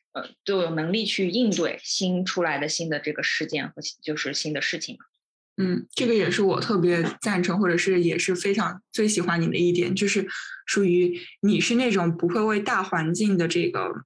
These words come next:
Speaker 2: 这个大环境包括指物理或者是周围人的这个，就是不会被大环境的这一些想法去左右，而是 Nicole 她会坚定着自己的目标，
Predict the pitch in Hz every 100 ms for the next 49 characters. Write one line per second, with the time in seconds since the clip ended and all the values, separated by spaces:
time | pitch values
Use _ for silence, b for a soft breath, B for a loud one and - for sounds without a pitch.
0 | _ 240 214 202 196 165 175 170 - 196
1 | 196 202 180 - - - - 196 156 -
2 | - 175 151 160 170 165 160 - - -
3 | - - B B B - 196 170 175 214
4 | 202 196 180 208 190 165 165 185 170 180
5 | 175 170 - 175 170 B B B - 170
6 | 196 185 175 180 - 170 175 - 185 202
7 | 190 - 180 180 196 170 165 202 202 202
8 | 180 160 165 190 170 - - 175 165 165
9 | 175